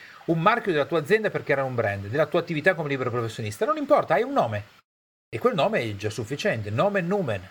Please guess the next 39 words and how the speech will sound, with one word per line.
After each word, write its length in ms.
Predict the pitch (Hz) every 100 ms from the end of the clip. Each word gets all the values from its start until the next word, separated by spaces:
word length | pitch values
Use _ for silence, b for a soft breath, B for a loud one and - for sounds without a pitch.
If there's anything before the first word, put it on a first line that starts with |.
| -
dicevano 480 | 113 107 147 131 117
gli 100 | 110
antichi. 420 | 104 110 95 104 - B B B
Puoi 160 | - 147
anche 220 | 233 190
avere 160 | 160 143
semplicemente 600 | - 135 139 170 208 151
il 60 | 202
nome. 440 | 233 104 - - _ _ _ _ _ _ _ _ - -
Quando 300 | 214 233 190
l'azienda 460 | 131 151 202 160
legge 200 | 131 123
il 60 | 113
tuo 140 | 117
nome, 300 | 98 92 98 -
la 120 | 123
persona 340 | 135 - 185
legge 220 | 135 123
il 60 | 113
tuo 140 | 113
nome, 320 | 101 90 98 -
il 100 | 123
nome 220 | 117 151
della 140 | 135 117
tua 140 | 120
azienda, 440 | 101 98 90 95 101 B B B B B
quando 340 | 196 254 208
vede 300 | 139 208 190
il 320 | 180 139 127
tuo 200 | - 202
marchio, 440 | 127 92 - - 117
il 100 | 120
tuo 200 | 165 156
logo, 360 | 104 90 92 - _ _ _ _ _ _
che 240 | - 294 285
tipo 320 | 285 - 226
di 160 | 170
promessa 560 | 170 190 175 180 - -
riceve? 480 | 135 - 107 95